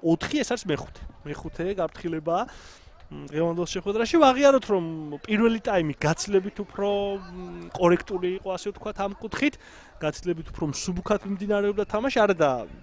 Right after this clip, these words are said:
ჯარიმები არც პირველ ტაიმში იყო, მაინც და მაინც ცოტა, მაგრამ მეორე ტაიმში ალბათ უფრო მეტად იმატა სიხისტემ, ალბათ ენერგიაც შედარებით უფრო ნაკლები არის, რა თქმა უნდა, მეორე ტაიმში, ეს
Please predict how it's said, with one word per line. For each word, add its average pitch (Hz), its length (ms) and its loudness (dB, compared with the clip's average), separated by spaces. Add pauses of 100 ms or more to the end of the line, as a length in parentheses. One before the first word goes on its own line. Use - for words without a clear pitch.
(100)
ჯარიმები 160 560 6
არც 131 240 -8
პირველ 170 240 -8
ტაიმში 185 400 -6
იყო, - 160 -16
მაინც 147 160 -14
და 160 160 -6
მაინც 135 240 -10
ცოტა, 254 320 4
მაგრამ 180 260 -4 (1000)
მეორე 151 320 4
ტაიმში 175 320 -2
ალბათ 185 240 0
უფრო - 140 -6 (100)
მეტად 180 160 -6
იმატა 131 440 -6 (200)
სიხისტემ, 202 640 -2
ალბათ 247 320 -2
ენერგიაც 202 560 2
შედარებით 170 640 0
უფრო 170 240 -12
ნაკლები 156 500 -6 (1400)
არის, 123 220 -2 (100)
რა - 80 -12
თქმა - 240 -12
უნდა, 131 160 -12
მეორე 135 240 -6
ტაიმში, 165 320 -6
ეს - 80 -14